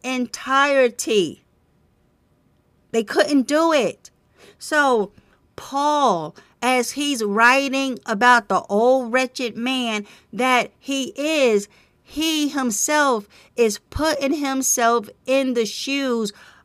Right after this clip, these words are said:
of a person who was living under the law, trying to keep it, but can't keep it, impossible to keep it. He wasn't writing this in a current situation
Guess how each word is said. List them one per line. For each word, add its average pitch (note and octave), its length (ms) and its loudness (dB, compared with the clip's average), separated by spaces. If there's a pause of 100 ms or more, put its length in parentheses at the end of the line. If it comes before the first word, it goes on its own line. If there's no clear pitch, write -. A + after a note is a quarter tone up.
of B3 200 4
a A#3+ 100 0
person C4+ 840 -2 (920)
who C4+ 220 0
was A3 260 2
living C4+ 520 2
under B3+ 320 0
the B3 200 2
law, A3 380 6
trying C4+ 440 -2
to C#4 60 -2
keep B3+ 420 -4
it, A3 160 0
but A#3+ 300 0
can't C4 480 -2
keep C4 340 -6
it, A3 260 -2
impossible A#3+ 1000 -2
to G#3 160 -10
keep B3+ 420 -6
it. F3+ 180 -6 (1200)
He D4 180 -2
wasn't C4+ 560 0
writing B3 560 4
this A3+ 420 -2 (560)
in C4+ 300 0
a G#3+ 120 -2
current C#4 540 0
situation A3+ 1120 -2